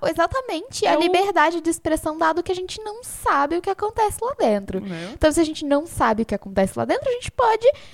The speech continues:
Speaker 2: Assumir que acontece o que a
Speaker 1: imaginar
Speaker 2: gente
Speaker 1: e
Speaker 2: quiser.
Speaker 1: assumir que as-, que acontece qualquer coisa. E é isso que elas fazem na festa.
Speaker 2: É só maravilhoso, só maravilhoso, gente.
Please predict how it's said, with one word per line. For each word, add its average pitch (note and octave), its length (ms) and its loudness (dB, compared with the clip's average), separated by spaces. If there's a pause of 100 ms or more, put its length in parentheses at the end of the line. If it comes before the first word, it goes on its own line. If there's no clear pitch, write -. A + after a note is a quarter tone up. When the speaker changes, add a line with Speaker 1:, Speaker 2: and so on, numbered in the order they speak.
Speaker 2:
Assumir B3 380 0
que - 60 2
acontece C5+ 380 4
o B4 40 2
que G4 60 6
a F#4+ 40 6
Speaker 1:
imaginar G#4+ 80 6
Speaker 2:
gente B4 80 4
Speaker 1:
e B4 80 2
Speaker 2:
quiser. F#4+ 180 0
Speaker 1:
assumir G#4 180 -6
que - 120 -4
as-, A4+ 100 -4 (100)
que - 80 -6
acontece A4 360 -6
qualquer B4 260 -2
coisa. A#3 580 2
E A#3 120 -2
é B3 80 0
isso B3 180 -6
que - 80 -6
elas C#4 180 -4
fazem D4 260 0
na D#4+ 100 -8
festa. G#3 760 0
Speaker 2:
É - 80 -6
só F3 220 0
maravilhoso, D#3+ 720 0
só - 500 0
maravilhoso, F3+ 1600 -2
gente. D3 460 -2